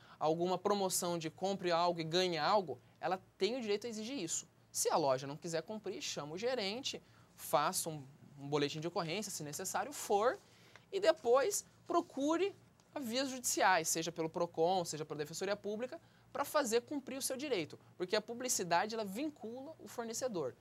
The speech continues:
Então, a partir do momento que ele vinculou uma publicidade, ele deve fazer aquilo que ele vinculou na publicidade. Não, não pode depois falar que aquilo era só pra, pra os outros a ficarem interessados no produto, mas que não existia.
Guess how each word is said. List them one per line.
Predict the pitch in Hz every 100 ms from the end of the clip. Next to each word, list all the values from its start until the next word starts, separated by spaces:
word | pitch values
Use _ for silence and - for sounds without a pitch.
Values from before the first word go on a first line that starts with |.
| -
Então, | -
a |
partir | 175 170 165
do | 247
momento | 277 240 202
que | -
ele | 175
vinculou | 170 262 - 180
uma | 151
publicidade, | 151 160 185 190 175 214 240
ele | 214 247 240
deve | 165 160 160 196 220
fazer | - 220 175 180
aquilo | 226 - 175 196
que |
ele | 190
vinculou | 196 208 226 185
na | 175
publicidade. | 180 190 - 190 92 - - - -
Não, | 143 143 -
não | 156
pode | 196 151 151 170 196
depois | 190 180 - 147 156 185 196 - -
falar | - 165 143
que | 156 180 170
aquilo | 160 165
era | 175 165
só | - 180 185
pra, | 214 208 180 123 - - - _
pra | 170 185
os | 180
outros | 226 240 233 196
a | - 170
ficarem | 208 196 196
interessados | 214 233 233 - - 220 202
no | 220
produto, | 233 226 190 156 143
mas | 147
que | 151
não | 180
existia. | 185 214 - 156 117